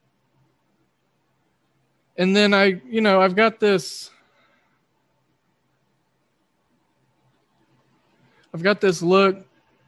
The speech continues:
at them to win the national, or I'm sorry, the, <laughs> the National Basketball Association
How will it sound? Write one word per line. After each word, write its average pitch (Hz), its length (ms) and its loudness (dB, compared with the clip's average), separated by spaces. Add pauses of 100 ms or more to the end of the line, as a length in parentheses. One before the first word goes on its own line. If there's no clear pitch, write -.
(160)
at 170 160 -2
them 190 220 4
to 175 140 0
win 190 560 2
the 185 100 0
national, 165 580 -2 (200)
or 170 120 -2
I'm 156 160 2
sorry, 143 220 -4
the, 143 240 -6 (640)
<laughs> - 0 -
the - 920 -6
National 214 480 2
Basketball 180 600 2
Association 156 1000 -2